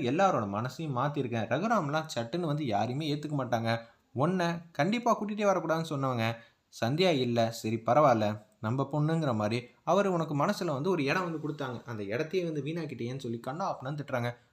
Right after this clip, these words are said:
"பாத்தீங்களா, தனலட்சுமி இருக்கா, இவளும் இருக்கா, ரெண்டு பேரும் வந்து ஒரே ரூம்ல இருந்தா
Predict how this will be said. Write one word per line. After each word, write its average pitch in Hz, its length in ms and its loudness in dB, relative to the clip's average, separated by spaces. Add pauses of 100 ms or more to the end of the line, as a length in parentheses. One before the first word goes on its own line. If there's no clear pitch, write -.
(160)
"பாத்தீங்களா, 139 420 4 (160)
தனலட்சுமி 185 520 2
இருக்கா, 123 300 4 (100)
இவளும் 147 280 -2
இருக்கா, 123 240 4 (400)
ரெண்டு 170 240 4
பேரும் 226 180 2
வந்து 165 260 0
ஒரே 139 200 2
ரூம்ல 156 220 2
இருந்தா 113 240 2